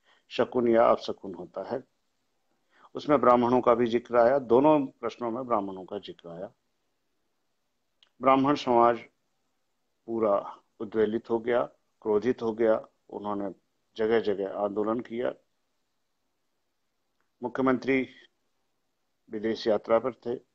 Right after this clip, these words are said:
विदेश यात्रा से लौटते ही ब्राह्मण समाज के कुछ प्रतिनिधिमंडलियों ने उनका एयरपोर्ट पर भी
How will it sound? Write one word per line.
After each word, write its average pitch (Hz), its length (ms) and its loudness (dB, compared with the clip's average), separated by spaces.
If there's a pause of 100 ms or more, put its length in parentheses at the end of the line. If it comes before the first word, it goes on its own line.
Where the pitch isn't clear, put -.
(480)
विदेश 110 340 -6
यात्रा 107 280 -8
से 110 140 -6
लौटते 107 400 -2
ही 101 300 -6 (920)
ब्राह्मण 117 320 0
समाज 113 380 -2
के 104 140 -6
कुछ - 280 -14
प्रतिनिधिमंडलियों 104 840 -6 (380)
ने 101 220 -6
उनका 95 540 -10 (580)
एयरपोर्ट 110 440 2
पर 113 140 4
भी 110 300 4